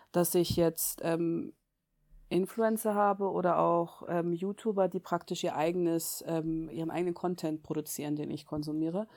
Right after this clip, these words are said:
Das hat sich, äh, komplett geändert, ja. Also wir haben jetzt nicht mehr s-, ähm, so ein krasses, äh, zentralisiertes Gremium, sag ich mal. Ähm,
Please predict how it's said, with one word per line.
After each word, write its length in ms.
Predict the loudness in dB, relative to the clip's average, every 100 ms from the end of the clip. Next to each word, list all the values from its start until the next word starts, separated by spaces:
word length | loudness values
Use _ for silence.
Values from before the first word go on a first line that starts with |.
| -20 -20 -6
Das 180 | 0 2
hat 140 | 2
sich, 320 | 2 0 0
äh, 220 | 0 0 0
komplett 360 | -2 0 0
geändert, 420 | -2 -2 -2 -4
ja. 180 | -4 -4
Also 300 | -2 0 2
wir 100 | 2
haben 100 | 2 0
jetzt 160 | -2
nicht 160 | -4 0
mehr 280 | 2 4 2 -6 -20 -18
s-, 220 | -16 -10 0
ähm, 500 | 2 2 2 -2 -4 -10 _ -18 -10
so 300 | -2 0 4
ein 320 | 4 4 2 -2 _ _ _ -16
krasses, 760 | -6 -2 0 2 2 2 0 0
äh, 160 | 0 0
zentralisiertes 760 | 0 0 0 2 0 -2 -4
Gremium, 580 | -4 -2 0 0 -2 0
sag 200 | 0 -2
ich 140 | -2
mal. 300 | -2 0 0 -4 -16 -20 -20 _
Ähm, 640 | -2 2 2 2 0 -2